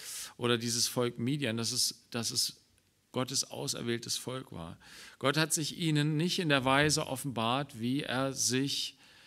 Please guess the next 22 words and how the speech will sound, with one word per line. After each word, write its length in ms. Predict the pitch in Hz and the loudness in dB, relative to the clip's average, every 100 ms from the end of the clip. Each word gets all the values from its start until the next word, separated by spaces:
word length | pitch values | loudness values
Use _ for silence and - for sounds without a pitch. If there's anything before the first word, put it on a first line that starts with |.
| - - _ - | -20 -20 _ -8
dem 160 | 123 - | -6 -2
Volk 260 | 135 151 | -2 -2
Israel 440 | - 175 - 123 101 | 0 0 0 -2 -4
offenbart. 800 | - - - 71 80 87 - - _ _ _ 120 | -6 -12 -14 -12 -12 -12 -14 -16 _ _ _ 2
Der 180 | 113 | 4
Segen, 580 | 110 - 135 160 214 165 | 6 6 8 8 8 4
die 100 | 123 | 0
Verheißung 580 | - 117 127 175 180 156 | 0 2 4 4 4 0
des 240 | 131 - | 2 2
Segens, 420 | 131 143 160 104 - | 2 0 -2 -4 -2
die 120 | 131 | 2
Landverheißung, 640 | 143 190 202 123 110 - | 4 4 2 0 0 -2
all 200 | 117 165 | -2 0
das 260 | 175 160 151 | 2 2 2
liegt 340 | 139 165 - - - - - _ _ | 0 -2 -10 -18 -20 -20 -20 _ _
auf 460 | - 117 120 127 - | -4 2 2 2 -2
Israel, 640 | 165 170 - 135 101 92 | 2 4 4 2 0 -2
auf 180 | 98 - | -4 -2
Jakob 520 | 113 131 147 80 - - _ - | 0 0 -2 -8 -12 -20 _ -10
und 120 | 101 | -4
seinen 280 | 104 98 104 | -2 -2 -4
Nachkommen. 520 | 120 - 73 78 | -6 -10 -16 -16